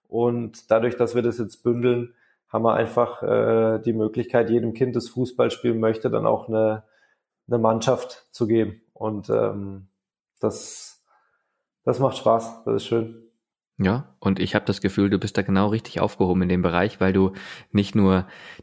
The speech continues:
Speaker 2: ähm, ja, fußballerisch, äh, entsprechend aus deinen Erfahrungen den Jungs da einiges mitgeben kannst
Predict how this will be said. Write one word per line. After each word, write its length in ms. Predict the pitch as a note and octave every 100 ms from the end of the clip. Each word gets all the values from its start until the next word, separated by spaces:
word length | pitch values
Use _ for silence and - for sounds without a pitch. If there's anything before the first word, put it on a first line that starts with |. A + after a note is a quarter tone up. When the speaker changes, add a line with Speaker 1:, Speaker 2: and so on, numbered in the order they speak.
| _ -
Speaker 2:
ähm, 280 | G2 E2+ -
ja, 160 | F2+
fußballerisch, 800 | E2 - A2+ - A2+ G#2+ A2 -
äh, 240 | - G2+ F#2+
entsprechend 1000 | F#2 F#2+ - F#2+ F#2+ F#2 - - - - - - -
aus 220 | - F#2 -
deinen 640 | F#2+ F2+ F2+ E2+ E2 -
Erfahrungen 720 | - - - G2+ G2+ F2+ F2+
den 380 | F2+ F2+ F2 E2+
Jungs 240 | F#2+ G#2
da 120 | - E2
einiges 340 | G2 G2 G2
mitgeben 420 | G2+ - A2 A2+
kannst 440 | A2 A2 C#3 -